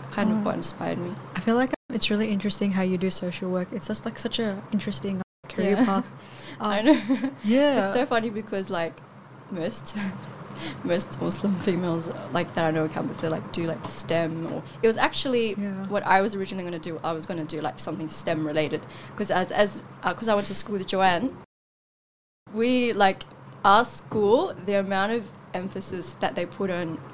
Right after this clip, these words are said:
Speaker 1: math and science
Speaker 2: Oh, yeah.
Speaker 1: is, is literally, like, you can't even imagine. Okay, to get a picture of how much emphasis they put on it is that our class, me and Joanne's class, all, and actually all the, um, other math classes, we, like, literally topped the state,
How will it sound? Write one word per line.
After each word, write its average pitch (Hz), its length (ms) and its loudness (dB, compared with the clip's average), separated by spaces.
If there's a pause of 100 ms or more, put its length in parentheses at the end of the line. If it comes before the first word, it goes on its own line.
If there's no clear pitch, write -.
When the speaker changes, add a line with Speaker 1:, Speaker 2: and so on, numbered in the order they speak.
Speaker 1:
math 185 260 -4
and - 140 -6
science - 640 0
Speaker 2:
Oh, 202 140 2
yeah. 185 320 0
Speaker 1:
is, 240 260 2
is 220 260 -2
literally, 220 520 0
like, 190 300 -4
you 196 80 -8
can't 202 180 0
even 196 140 0
imagine. 160 320 -4
Okay, 180 280 0 (320)
to - 80 -6
get 220 140 4
a 240 40 8
picture 220 360 0
of 175 340 0 (280)
how 175 180 6
much 175 220 -4
emphasis - 300 -8
they 160 120 -12
put 151 180 -8
on 143 120 -6
it 135 180 -12
is 156 140 -6
that 135 200 -2 (140)
our 190 400 6 (320)
class, 180 320 2
me 185 100 -6
and 180 80 -4
Joanne's 165 300 -4
class, - 360 -8 (560)
all, 247 280 12
and 226 160 0 (100)
actually 226 300 -2
all 226 160 0
the, 202 80 -2
um, 175 180 -2
other 175 180 2
math 170 280 -6
classes, - 460 -8 (280)
we, 202 380 4
like, - 240 2 (920)
literally 202 300 0
topped 185 260 0
the 160 80 -6
state, - 240 -2